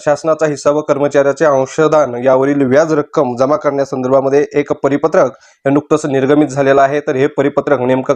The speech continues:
काय आहे याविषयीची माहिती हे या ठिकाणी घेणार आहोत. हे परिपत्रक शिक्षण संचालक प्राथमिक महाराष्ट्र राज्य पुणे यांनी निर्गमित केलेले आहे आणि त्याच्या प्रती हे विभागीय शिक्षण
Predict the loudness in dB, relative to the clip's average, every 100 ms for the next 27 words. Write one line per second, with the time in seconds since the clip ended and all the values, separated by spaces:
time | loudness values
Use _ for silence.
0 | 0 2 2 0 -6 -10 -20 -2 2 2
1 | -2 -6 -4 0 0 0 -2 -2 -10 _
2 | 0 4 2 0 -2 0 2 2 2 0
3 | -2 -2 0 0 0 2 2 2 -8 _
4 | _ _ _ _ _ _ _ -6 0 0
5 | 2 0 0 0 0 -2 -2 -2 -4 -4
6 | -2 0 0 -2 -2 -2 -2 -4 0 2
7 | 2 2 2 0 0 -2 0 2 4 4
8 | 2 0 0 0 0 2 0 0 0 0
9 | 0 0 2 0 0 -2 -4 -4 0 0